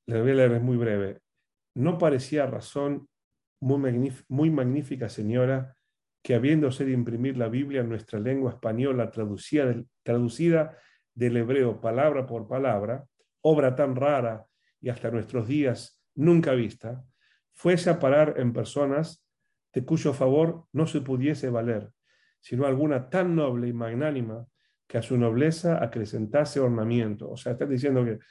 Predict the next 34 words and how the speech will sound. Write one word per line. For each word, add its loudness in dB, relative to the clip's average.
que, -2
que, -2
eh, -10
fue -2
una 0
gran, 2
eh, -2
un -4
gran 2
mérito 2
que -6
el, -8
esta -2
Torá 4
haya 2
sido, 0
eh, 0
eh, -10
traducida 4
gracias 2
al -2
apoyo -6
de -2
ella. -8
"Por 2
la 6
cual 4
causa 2
la 0
quisimos -2
dirigir", 2
o -10
sea, -4
dedicar, -4